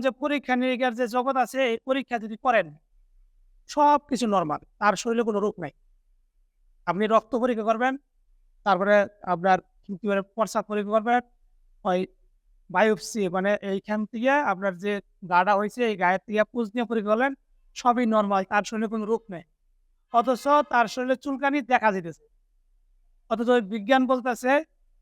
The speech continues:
পরীক্ষা নিরীক্ষা বলতেছে যে রোগ নেই, সে ভালো, শরীর ফিট। এটা নিয়ে চিন্তা করবেন না, সে চুলকায়, জ্বালা যন্ত্রণা করে, সে সারাদিন,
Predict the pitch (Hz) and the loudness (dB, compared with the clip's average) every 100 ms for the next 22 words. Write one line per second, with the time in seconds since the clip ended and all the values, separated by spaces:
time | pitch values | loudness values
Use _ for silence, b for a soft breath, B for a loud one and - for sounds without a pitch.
0 | - 202 254 254 226 220 226 233 247 233 | -10 -2 0 0 0 0 0 0 0 -2
1 | 233 311 220 214 - 151 - _ _ _ | -2 -4 -2 -2 -4 -12 -18 _ _ _
2 | _ - 208 170 160 160 _ - 220 - | _ -6 0 0 0 -6 _ -6 -6 -6
3 | 185 - - _ _ _ - 285 269 - | -10 -10 -20 _ _ _ -4 0 0 0
4 | 277 269 247 208 185 175 220 - - 254 | 0 0 2 0 -2 -2 -4 -8 -4 -4
5 | 220 214 202 185 _ _ _ _ - 196 | 0 2 2 -2 _ _ _ _ -8 0
6 | 202 220 220 220 220 220 202 190 175 _ | 4 4 2 -2 -2 0 2 0 0 _
7 | _ _ _ 196 190 202 220 226 | _ _ _ -8 0 0 2 0